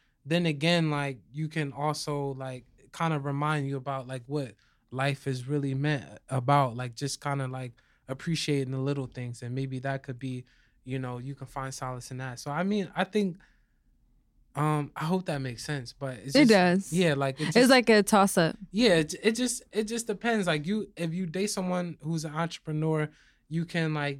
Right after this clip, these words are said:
Speaker 1: you know, you can relate and things like that, and y'all can have those conversations. But if you date someone who's not an entrepreneur, maybe they could take your mind away from this whole business, this, this whole crazy thing, and kinda remind you about, like, you know,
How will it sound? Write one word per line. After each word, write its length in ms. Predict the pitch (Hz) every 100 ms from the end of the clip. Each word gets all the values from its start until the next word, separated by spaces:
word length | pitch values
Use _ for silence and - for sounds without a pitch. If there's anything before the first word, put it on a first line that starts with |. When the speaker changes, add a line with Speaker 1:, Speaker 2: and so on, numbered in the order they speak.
| 110
Speaker 1:
you 120 | 160
know, 120 | 165
you 180 | 143 156
can 220 | 156 151
relate 520 | 139 139 147 156 147 -
and 180 | 135 135
things 220 | 147 139
like 160 | 135
that, 140 | 143 143
and 80 | 139
y'all 160 | 139
can 140 | 139 135
have 200 | 139 135
those 200 | 143 139
conversations. 720 | 143 139 135 147 139 139 131 - - _
But 100 | 156
if 60 | 151
you 140 | 165
date 220 | 147 170 165
someone 340 | 170 156 143
who's 100 | 143
not 200 | 165 180
an 60 | 143
entrepreneur, 440 | 151 - 139 143
maybe 240 | 147 160 160
they 120 | 156
could 160 | 151 -
take 200 | 151 143
your 100 | 131
mind 300 | 139 160 147
away 260 | 131 131 - _ _
from 180 | - 143
this 180 | 143 139
whole 280 | - 143 139
business, 500 | 123 147 147 135 - 135
this, 200 | 135 - _ -
this 160 | 135
whole 180 | 151 139
crazy 400 | - 165 156 147
thing, 340 | 143 147 139 139 _ _ -
and 120 | 147
kinda 260 | - 156 147
remind 560 | 139 139 147 151 143
you 160 | 143 139
about, 400 | 131 143 135 117
like, 280 | 131 131 123 -
you 100 | 143
know, 340 | 135 127 127